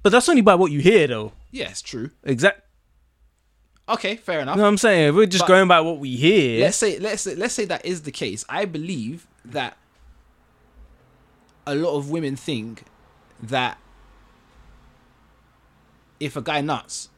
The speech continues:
Speaker 2: then they enjoyed it.
Speaker 1: Yeah.
Speaker 2: But that's, that, that's not necessarily the case.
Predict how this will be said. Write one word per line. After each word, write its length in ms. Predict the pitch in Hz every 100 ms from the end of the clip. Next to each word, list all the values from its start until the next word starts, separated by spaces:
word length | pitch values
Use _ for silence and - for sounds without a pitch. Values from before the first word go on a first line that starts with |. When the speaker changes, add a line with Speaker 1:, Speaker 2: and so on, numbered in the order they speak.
| _ _ _ _ - _
Speaker 2:
then 480 | 135 123 113 107 98 _
they 200 | 123 117
enjoyed 300 | 104 113 -
it. 80 | _ _ _ _ _ _ _ _ _ _ _ _ _ _ _ _ _ _ _ _ _ _ _ _ - -
Speaker 1:
Yeah. 380 | 160 58 57 277 _ _ _ _ _
Speaker 2:
But 80 | 143
that's, 200 | 160 170
that, 220 | 156 147 -
that's 180 | 170 196
not 100 | 147
necessarily 360 | 139 147 127 101
the 60 |
case. 320 | 190 127 -